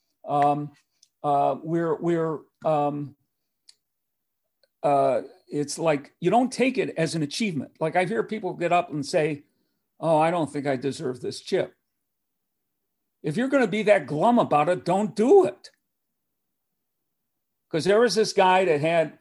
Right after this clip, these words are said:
fifty years of sobriety when I knew him. He was a merchant marine. His name was Al Marine. He said, "Ira," this is, we were at a men's A A sta-, "Ira, the purpose of sobriety is to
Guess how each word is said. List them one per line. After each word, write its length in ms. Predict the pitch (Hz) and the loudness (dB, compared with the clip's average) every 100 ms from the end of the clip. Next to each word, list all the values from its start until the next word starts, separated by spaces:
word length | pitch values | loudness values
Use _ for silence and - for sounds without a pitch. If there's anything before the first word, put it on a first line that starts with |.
| - | -8
fifty 280 | 247 254 247 | -6 -4 -4
years 360 | 214 196 185 165 | 0 0 0 -4
of 180 | 143 - | -8 -10
sobriety 500 | - 117 170 180 160 | -12 0 2 2 0
when 180 | 143 139 | -4 -4
I 60 | |
knew 100 | 143 | -4
him. 60 | 151 | -4
He 40 | |
was 120 | 151 131 | -6 -8
a 60 | |
merchant 360 | 147 190 185 135 | -6 -6 -6 -6
marine. 580 | 151 160 147 120 123 - _ _ _ _ _ _ _ - | -6 -4 -4 -4 -8 -12 _ _ _ _ _ _ _ -10
His 100 | 139 | -4
name 140 | 180 | -4
was 120 | 165 | 0
Al 200 | 165 175 | 0 0
Marine. 340 | 170 170 156 139 | 0 0 2 0
He 100 | 135 | 0
said, 400 | 175 156 147 - _ | 0 0 -2 -12 _
"Ira," 560 | - 190 233 233 208 - | 2 4 6 6 6 2
this 220 | 151 170 | -4 -2
is, 160 | 151 127 | -4 -4
we 280 | 143 147 147 | -2 -2 0
were 180 | 151 143 | 0 -2
at 0 | |
a 60 | |
men's 540 | 147 160 160 135 - - | 0 -2 -2 -6 -10 -8
A 280 | 156 151 160 | -4 -4 -6
A 20 | |
sta-, 180 | 147 131 _ _ _ | -10 -16 _ _ _
"Ira, 580 | 151 233 247 202 147 - _ - | 2 6 6 6 2 -6 _ -4
the 100 | 160 | -2
purpose 720 | - 254 208 220 - - - _ _ _ _ _ _ _ _ _ _ _ _ _ _ _ _ _ _ | 2 2 4 2 2 -6 -12 _ _ _ _ _ _ _ _ _ _ _ _ _ _ _ _ _ _
of 520 | 165 180 175 127 117 _ _ _ | 2 4 4 -2 -10 _ _ _
sobriety 600 | - 170 135 185 202 190 180 | -12 -10 0 2 4 6 4
is 260 | 165 139 | 2 -4
to 300 | - 170 151 | -6 -6 -6